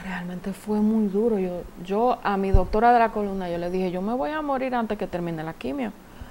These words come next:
Si yo sigo con estos dolores, porque yo no aguanto. Ni aquí ni en China van a descubrir que tú tienes cáncer en la columna.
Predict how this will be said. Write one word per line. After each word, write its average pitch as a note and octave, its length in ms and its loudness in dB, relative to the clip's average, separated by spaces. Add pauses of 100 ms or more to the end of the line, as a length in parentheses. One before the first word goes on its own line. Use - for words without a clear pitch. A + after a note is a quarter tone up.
(220)
Si G#3 200 2
yo G3 120 4
sigo G3 280 2
con F#3+ 200 -2
estos E3+ 260 -6
dolores, G#3 500 0
porque F#3 260 -8
yo F3+ 100 -4
no F3+ 100 -4
aguanto. F#3 540 -4 (500)
Ni G#3 260 2
aquí A#3 420 -2
ni C4 120 0
en G#3 200 0
China G3+ 380 0
van E3+ 200 -2
a F3+ 60 -2
descubrir F3+ 440 -6
que E3 140 -8
tú E3+ 100 -14
tienes F3+ 280 -8
cáncer E3 380 -10
en E3+ 120 -10
la E3 80 -10
columna. D3+ 500 -12